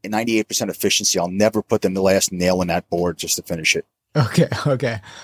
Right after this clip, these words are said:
Speaker 2: Uh, no, I, I, the, all this stuff I, I feel is relevant, the organization and stuff. That's, uh, something I'm trying to work on all the time.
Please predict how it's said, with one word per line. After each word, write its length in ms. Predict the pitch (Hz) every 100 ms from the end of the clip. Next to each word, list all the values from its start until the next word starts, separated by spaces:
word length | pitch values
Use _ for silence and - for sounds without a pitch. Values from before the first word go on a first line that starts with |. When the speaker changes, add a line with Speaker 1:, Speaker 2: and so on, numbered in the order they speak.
| - _
Speaker 2:
Uh, 340 | - 143 120 117
no, 180 | 156 165
I, 360 | 139 160 143 156
I, 40 |
the, 300 | 127 135 160
all 160 | 147 156
this 160 | 139
stuff 420 | - 131 120 - -
I, 340 | 110 117 120 127
I 20 |
feel 180 | 131 117
is 100 | 104
relevant, 420 | 110 104 107 101
the 80 | 104
organization 640 | 110 104 95 101 101 113
and 140 | 101 101
stuff. 340 | - 101 90
That's, 520 | 110 101 - - -
uh, 240 | - 120 117
something 320 | 113 127 113
I'm 120 | 107
trying 160 | 107 113
to 60 |
work 200 | 117 113
on 140 | 127 117
all 160 | 120
the 60 | 127
time. 360 | - 117 120